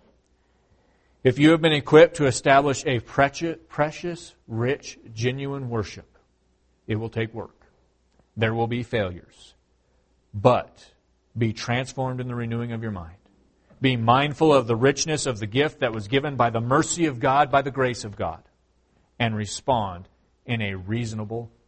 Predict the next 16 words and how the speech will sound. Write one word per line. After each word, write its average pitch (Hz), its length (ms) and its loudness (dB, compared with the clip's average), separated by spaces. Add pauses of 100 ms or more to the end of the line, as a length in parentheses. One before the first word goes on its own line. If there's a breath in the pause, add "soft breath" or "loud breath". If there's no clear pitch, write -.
and 92 220 -12
rational 92 580 -6 (160)
manner. 85 380 -16 (840)
That's - 100 -10
all 113 140 0
Paul 127 240 0
is 117 100 -4
asking 113 340 -2
us 110 120 -10
to 113 100 -12
do, 101 120 -6
is - 640 -20
respond 113 500 -4
to 117 80 -6
the 123 80 -10
truth 95 360 -10